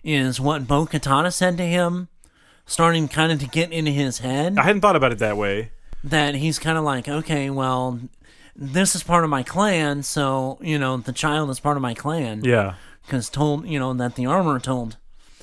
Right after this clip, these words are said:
Speaker 1: So, basically, they make, at that point, make the decision to go back to Navarro.
Speaker 2: Yes. The planet from the first season.
Speaker 1: The
Speaker 2: Where,
Speaker 1: planet
Speaker 2: where
Speaker 1: from
Speaker 2: much of the first season
Speaker 1: where
Speaker 2: takes place.
Speaker 1: Yeah, exactly.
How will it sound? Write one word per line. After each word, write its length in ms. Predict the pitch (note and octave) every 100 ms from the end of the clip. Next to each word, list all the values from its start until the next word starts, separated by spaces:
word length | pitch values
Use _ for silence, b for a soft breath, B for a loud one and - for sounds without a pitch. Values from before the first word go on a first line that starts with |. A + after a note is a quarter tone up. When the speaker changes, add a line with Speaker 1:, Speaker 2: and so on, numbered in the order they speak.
| b b b b -
Speaker 1:
So, 500 | - B2+ A#2 A2+ G#2+ - b b b -
basically, 480 | F3+ F#3 - F3 E3+
they 120 | D#3
make, 220 | D3 C#3+
at 120 | C#3+ C#3
that 180 | D#3
point, 200 | D#3 D#3
make 200 | D3 D#3
the 80 | F3
decision 680 | E3 F3 E3+ D#3 D3 D3 C3+
to 60 | B2+
go 180 | C3+
back 200 | C3 C3+ C3+
to 80 |
Navarro. 400 | D3+ D3 B2+ - - - -
Speaker 2:
Yes. 420 | B2 G#2 - - - - - B2
The 100 | A#2+
planet 320 | C#3 B2+ C3
from 120 | B2+
the 60 | A#2+
first 260 | - A#2 -
season. 320 | A2+ - D#2+
Speaker 1:
The 120 | E3
Speaker 2:
Where, 160 | C#3 C3
Speaker 1:
planet 160 | C#3+ C#3+
Speaker 2:
where 80 |
Speaker 1:
from 80 | B2+
Speaker 2:
much 200 | D3 D3+
of 60 | C#3+
the 60 | B2
first 220 | B2+ A2
season 160 | A#2 E3
Speaker 1:
where 60 |
Speaker 2:
takes 160 | - G2
place. 140 | F#3 C#3+
Speaker 1:
Yeah, 140 | C3
exactly. 720 | D3 C3 C3 G#2+ G2 G2+ F#2+